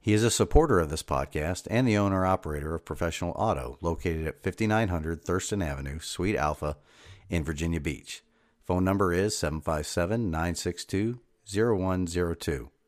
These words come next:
Not only is Glenn an extremely talented mechanic,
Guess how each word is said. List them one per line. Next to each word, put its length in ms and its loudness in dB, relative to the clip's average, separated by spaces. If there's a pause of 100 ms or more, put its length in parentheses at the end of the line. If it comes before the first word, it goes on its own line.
(1040)
Not 180 8
only 240 6
is 160 2
Glenn 460 2
an 120 -2
extremely 460 -2
talented 480 -2
mechanic, 500 -2